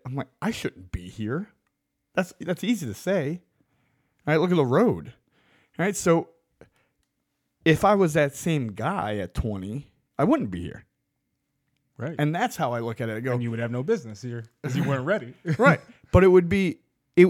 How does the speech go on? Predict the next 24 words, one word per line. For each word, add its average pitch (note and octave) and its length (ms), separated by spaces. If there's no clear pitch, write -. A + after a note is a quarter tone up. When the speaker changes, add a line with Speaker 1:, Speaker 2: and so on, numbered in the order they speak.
Speaker 1:
it, F3 200
it, D#3+ 80
when D#3+ 160
I D#3 120
think B3 220
about B2 220
that, A#2 240
"Oh, C3+ 180
man, A#2+ 280
how B2 140
are C#3 60
you C3+ 60
gonna C3 140
handle A#2+ 320
this? E2 360
Oh, E3 60
my E3 140
goodness, C3 340
you C3+ 80
guys C#3+ 140
are A#2+ 80
running B2 320
a A2+ 40
conference? - 840